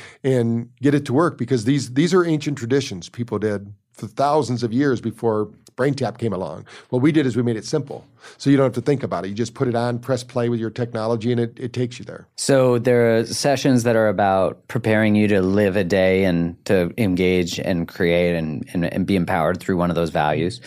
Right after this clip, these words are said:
Speaker 2: being able to witness the world through that. Ones throughout the day, too, if you, like, need refocus or
Speaker 1: Whatever, whatever your
Speaker 2: stress.
Speaker 1: motivation is for the day. If you're go-, gonna golf today, listen to a golf program. If you're gonna,
Speaker 2: That's so
Speaker 1: if you're gonna
Speaker 2: cool.
Speaker 1: do into a business meeting, we have
Speaker 2: Yeah.
Speaker 1: become a magnet, magnetic for success. If you're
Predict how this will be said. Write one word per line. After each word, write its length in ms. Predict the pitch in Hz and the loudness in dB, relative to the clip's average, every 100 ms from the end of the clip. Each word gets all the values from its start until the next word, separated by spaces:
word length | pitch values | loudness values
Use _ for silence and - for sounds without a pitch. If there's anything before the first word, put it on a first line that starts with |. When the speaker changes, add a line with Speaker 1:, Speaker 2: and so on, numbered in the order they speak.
| - - - | -20 -12 -2
Speaker 2:
being 160 | 117 | 2
able 140 | 110 92 | 2 2
to 100 | 92 | 2
witness 340 | 92 - 90 | 2 0 -2
the 60 | 87 | 0
world 220 | 82 82 | 0 0
through 160 | - 80 | 0 0
that. 320 | 82 82 - - - - _ - | 2 2 -2 -16 -20 -20 _ -2
Ones 380 | 113 113 104 - | 2 2 0 -2
throughout 400 | - 104 98 101 | 0 2 2 0
the 80 | |
day, 260 | 92 92 90 | 0 2 2
too, 260 | 90 95 90 | 0 0 0
if 160 | 87 | 0
you, 140 | 90 80 | -2 0
like, 340 | 85 82 - | 0 0 0
need 200 | 90 80 | -2 0
refocus 920 | 90 90 - 90 - 90 90 87 - | 0 0 0 -2 0 0 2 2 0
or 120 | 80 | 0
Speaker 1:
Whatever, 320 | 76 165 180 180 | 2 4 4 4
whatever 320 | 139 165 175 | 2 4 4
your 180 | 185 160 | 4 2
Speaker 2:
stress. 40 | |
Speaker 1:
motivation 480 | 139 143 139 135 139 | 2 2 2 0 -2
is 80 | 135 | -4
for 80 | - | -4
the 100 | 135 | 0
day. 220 | 143 147 | 0 0
If 120 | - | 0
you're 100 | 135 | 0
go-, 180 | 143 139 | 2 2
gonna 240 | 139 127 | 0 -2
golf 260 | 117 123 127 | 2 0 0
today, 320 | 151 156 160 | 0 2 2
listen 320 | 147 123 123 | 0 -2 0
to 60 | 127 | 0
a 40 | |
golf 240 | 123 143 - | 2 0 0
program. 380 | 107 90 90 90 | -2 -2 -4 -6
If 100 | 120 | -2
you're 120 | 131 | 0
gonna, 200 | 139 127 | 2 0
Speaker 2:
That's 200 | 120 120 | 0 -2
so 160 | 131 120 | 2 2
Speaker 1:
if 80 | |
you're 100 | 151 | 4
gonna 140 | 165 151 | 2 2
Speaker 2:
cool. 80 | 135 | 2
Speaker 1:
do 120 | 147 | 2
into 180 | 139 135 | 4 0
a 40 | |
business 400 | 113 131 151 - | 2 0 0 -2
meeting, 280 | 143 151 151 | 0 0 2
we 120 | 127 | 2
have 100 | 107 | 4
Speaker 2:
Yeah. 120 | 113 113 | 2 0
Speaker 1:
become 260 | 123 135 | 0 0
a 80 | 127 | 2
magnet, 460 | 127 123 127 131 - | 0 0 0 -2 -4
magnetic 640 | 123 120 127 127 131 - | -6 -2 0 0 -2 -4
for 120 | - | -6
success. 560 | 120 123 - 113 127 - | -6 -6 -4 -2 -2 -4
If 140 | 117 | 0
you're 240 | 151 147 | 4 4